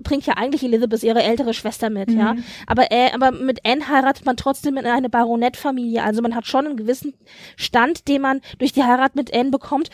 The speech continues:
Speaker 1: Und auch natürlich, äh, ge-, ein gewisses Geld. Denn Anne bekommt zehntausend als Mitgift, glaub ich, mit.
Speaker 2: Okay.
Speaker 1: Also das ist auch nicht zu verachten. Eigentlich ist sie eine super Partie.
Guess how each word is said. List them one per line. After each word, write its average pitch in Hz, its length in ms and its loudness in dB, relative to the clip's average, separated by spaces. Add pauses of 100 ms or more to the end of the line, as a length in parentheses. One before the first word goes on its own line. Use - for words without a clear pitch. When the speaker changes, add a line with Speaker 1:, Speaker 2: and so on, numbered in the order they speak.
(300)
Speaker 1:
Und 294 240 2
auch 294 260 2
natürlich, 269 500 0
äh, 247 180 4
ge-, 240 200 -2
ein 254 160 4
gewisses 247 400 -4
Geld. 262 380 2 (400)
Denn 254 280 4
Anne 285 560 2
bekommt 285 840 -2 (280)
zehntausend 359 1000 -2 (200)
als 302 240 0
Mitgift, 349 420 -4
glaub 349 220 -2
ich, 359 140 -4
mit. 320 140 0
Speaker 2:
Okay. 226 200 0 (220)
Speaker 1:
Also 254 160 2
das 262 140 0
ist - 180 -2
auch 302 160 6
nicht 349 220 0
zu 330 80 0
verachten. - 520 -6 (340)
Eigentlich 302 440 0
ist - 140 0
sie 320 100 4
eine 302 100 2
super 311 300 2
Partie. 294 520 -2